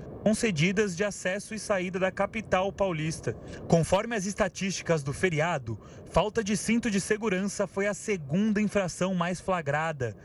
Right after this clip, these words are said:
com oito mil novecentas e sessenta e nove multas,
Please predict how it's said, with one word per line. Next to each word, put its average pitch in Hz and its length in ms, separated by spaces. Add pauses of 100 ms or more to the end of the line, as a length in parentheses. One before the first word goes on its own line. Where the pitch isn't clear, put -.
(320)
com 151 220
oito 214 400
mil 196 260
novecentas 196 800
e 190 80
sessenta 214 520
e 202 80
nove 180 360
multas, 160 640